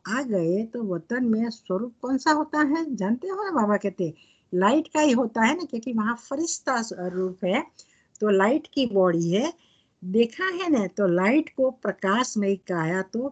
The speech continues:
पहले ही चमकती रहती है, है ना? प्रकाशमयी चाया-, काया है फरिश्तों की, तो बाबा कहते हैं वो सूक्ष्म शरीर चमकता है,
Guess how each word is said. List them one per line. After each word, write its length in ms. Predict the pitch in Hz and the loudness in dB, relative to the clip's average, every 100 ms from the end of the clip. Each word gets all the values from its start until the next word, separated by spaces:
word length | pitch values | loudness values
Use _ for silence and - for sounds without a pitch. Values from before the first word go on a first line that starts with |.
| - | -4
पहले 340 | 175 156 190 | -2 -2 0
ही 200 | 196 262 | 0 -2
चमकती 640 | - 185 170 190 _ 240 277 | -2 -4 -4 -8 _ -4 2
रहती 380 | 370 370 311 | 2 4 4
है, 160 | 175 143 | 4 0
है 580 | 131 - _ _ _ 359 | -6 -14 _ _ _ -14
ना? 60 | |
प्रकाशमयी 600 | 277 196 196 220 - 214 | -8 -6 -2 -4 0 -2
चाया-, 400 | 208 190 190 180 165 | 0 0 -2 -4 -4
काया 280 | 175 185 | -2 0
है 280 | 180 233 208 | 0 0 0
फरिश्तों 580 | 180 - 185 196 - 175 | -2 -4 -4 -4 -2 -2
की, 300 | 165 262 392 _ _ _ | -2 -8 -8 _ _ _
तो 60 | 180 | -6
बाबा 220 | 175 214 | -4 -4
कहते 300 | 220 220 220 | -2 -4 -4
हैं 60 | 247 | -4
वो 100 | 233 | -4
सूक्ष्म 440 | 226 220 - 262 | -6 -10 -6 -4
शरीर 380 | 269 247 240 269 - | -2 -2 -4 -6 -4
चमकता 500 | 311 339 - - 151 | -2 -2 -8 -6 -6
है, 180 | 131 | -4